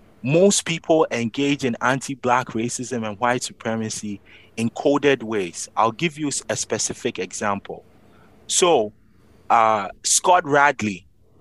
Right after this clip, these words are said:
uh, uh, commentator with The Spec, wrote an article, and in the article, he had a conversation with the former mayor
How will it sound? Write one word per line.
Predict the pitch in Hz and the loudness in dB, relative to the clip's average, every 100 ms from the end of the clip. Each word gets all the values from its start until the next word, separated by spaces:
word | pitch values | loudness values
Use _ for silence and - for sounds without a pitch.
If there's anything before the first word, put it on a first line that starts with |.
| _ | _
uh, | 107 104 98 90 85 - - - | 2 4 2 -2 -10 -14 -16 -8
uh, | 98 98 92 90 - - _ _ _ _ | -4 -4 -8 -14 -20 -20 _ _ _ _
commentator | - 113 110 - 139 135 143 | -8 -4 -4 -4 -4 -2 -4
with | 131 110 | -4 -4
The | 104 | -6
Spec, | - - 113 95 _ _ _ _ | -6 -4 -4 -4 _ _ _ _
wrote | 127 190 | 2 4
an | 220 135 | 4 0
article, | 117 135 135 117 - 92 85 _ - | 2 0 0 -6 -4 -6 -8 _ -6
and | 123 | -4
in | 135 | -2
the | 127 - | -2 0
article, | 151 185 - 135 131 104 101 _ _ _ _ | 2 2 0 -4 0 0 -2 _ _ _ _
he | 120 123 120 | 0 2 2
had | 123 160 170 | 2 2 2
a | |
conversation | - 123 113 113 - 135 - 135 | 0 -4 -2 -4 -4 -4 -6 -6
with | 120 | -6
the | 107 | -6
former | - 131 135 131 | -4 -4 -2 -2
mayor | 120 117 113 | -2 -4 -2